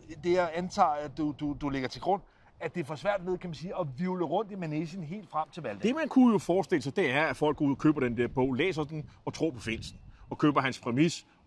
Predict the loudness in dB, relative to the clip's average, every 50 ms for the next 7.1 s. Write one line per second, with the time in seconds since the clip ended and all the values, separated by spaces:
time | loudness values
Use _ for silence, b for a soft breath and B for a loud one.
0 | _ -4 -4 0 2 2 2 2 2 0 -2 -2 0 0 0 0 0 -2 -6 -6
1 | -4 -2 0 0 0 0 0 -2 -6 -6 -6 -6 -8 -8 -8 -6 -4 -4 -4 -4
2 | -6 -6 -8 -8 -10 -10 -10 -12 -12 -12 -14 -4 4 4 4 4 4 0 -4 -2
3 | 0 2 2 4 4 2 2 2 4 4 4 6 6 4 2 2 2 0 0 0
4 | b b b b b b -8 -4 2 4 4 4 4 4 2 2 2 2 2 2
5 | 2 2 2 2 2 2 2 2 2 2 0 0 0 -2 0 -2 -2 -2 -2 -4
6 | -2 0 2 2 2 0 -2 -6 -6 -4 0 0 2 2 0 0 -2 -2 -4 -4
7 | -4